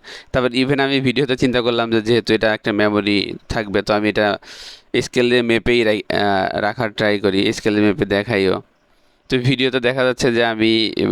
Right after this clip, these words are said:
একটা বারো ইঞ্চি স্কেল রাখছি। দেখেন এটা কি পরিমাণ বড় সাইজ। আমি আর, মানে, এরকম বড়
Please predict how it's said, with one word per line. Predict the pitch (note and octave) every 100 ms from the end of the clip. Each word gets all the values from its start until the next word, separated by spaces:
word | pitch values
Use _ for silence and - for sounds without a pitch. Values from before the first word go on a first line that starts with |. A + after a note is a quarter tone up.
| -
একটা | A2+ - G#2+
বারো | F#2+ A2 A2
ইঞ্চি | A2+ A2+ A2+ A2
স্কেল | A2+ - G2+ F#2+ G2+ -
রাখছি। | G#2+ G2+ - A2 G2 G2+
দেখেন | A2 A2 G2
এটা | G2+ G#2 _ -
কি | C3+ B2+
পরিমাণ | B2 A2+ A2+ A2+ G2+
বড় | G2+ G2+
সাইজ। | G#2 - G#2+ F2+ F2+ - - _ _ _ _ _ _ _ _ _ -
আমি | G#2+ A#2+ B2+ A2 A2 A2+
আর, | A2+ A2 G#2+ G#2
মানে, | G#2 G#2 G#2
এরকম | A2+ A#2 B2 A2+
বড় | A2+